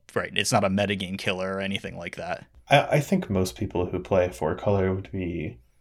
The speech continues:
Speaker 2: better served by picking a better mid-range deck like Rakdos, 'cause I do think it's
Speaker 1: Mm-hmm.
Speaker 2: generally more, it, it's gonna just do you better in the long run. I-, is my opinion.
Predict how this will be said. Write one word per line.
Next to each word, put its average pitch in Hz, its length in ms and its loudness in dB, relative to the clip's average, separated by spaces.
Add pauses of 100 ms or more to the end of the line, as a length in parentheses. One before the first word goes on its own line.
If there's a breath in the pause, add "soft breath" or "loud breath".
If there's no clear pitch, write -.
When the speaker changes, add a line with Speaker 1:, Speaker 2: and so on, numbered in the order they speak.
Speaker 2:
better 101 400 4
served 90 580 -2
by - 120 2
picking 92 400 -6
a 90 100 -8
better 90 460 -4
mid-range 80 360 -6
deck 87 220 -2
like 87 200 0
Rakdos, 98 540 -2
'cause 107 100 4
I 110 80 10
do 113 160 6
think 113 200 2
it's 107 140 2
Speaker 1:
Mm-hmm. 101 80 0
Speaker 2:
generally 78 500 -2 (680 loud breath)
more, 82 640 0 (1200)
it, 104 180 4
it's 120 140 4
gonna 123 220 8
just - 180 2
do 98 160 2
you 90 120 0
better 82 260 2
in 82 100 -6
the 80 80 -6
long 82 220 -4
run. 90 300 -6 (1000)
I-, 110 40 4 (140)
is 101 160 0
my - 140 -2
opinion. - 520 -10